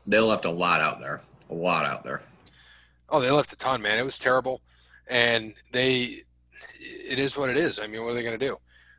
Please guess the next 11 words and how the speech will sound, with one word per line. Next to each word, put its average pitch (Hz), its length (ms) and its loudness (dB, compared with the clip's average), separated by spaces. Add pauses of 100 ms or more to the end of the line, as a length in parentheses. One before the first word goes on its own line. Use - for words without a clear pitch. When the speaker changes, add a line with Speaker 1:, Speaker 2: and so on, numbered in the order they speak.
(120)
Speaker 2:
So 131 480 4 (260)
we 135 180 -2
just 131 220 -2
gotta 147 180 4
talk 143 180 4
about 131 280 2 (180)
this - 140 -4
first - 320 0
round. 127 300 2 (260)
It's 139 280 0
a, 123 140 4